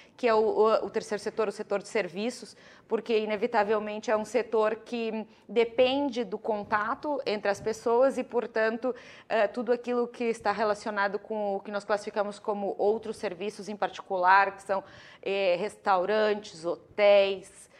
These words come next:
academias, cabeleireiros, todos esses, todas essas, essas empresas, is-, ahn, inevitavelmente são afetadas desigualmente comparados com,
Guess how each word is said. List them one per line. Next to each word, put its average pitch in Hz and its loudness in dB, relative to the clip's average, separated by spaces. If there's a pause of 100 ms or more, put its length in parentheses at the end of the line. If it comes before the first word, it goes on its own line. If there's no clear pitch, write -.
(120)
academias, 190 -2
cabeleireiros, 190 -2
todos 233 -2
esses, 247 -2
todas 226 0
essas, 226 -4
essas 196 -2
empresas, 208 0 (440)
is-, 226 -4
ahn, 208 2 (560)
inevitavelmente 233 0
são 233 -2
afetadas 226 0
desigualmente 202 2
comparados 180 -2
com, 196 -4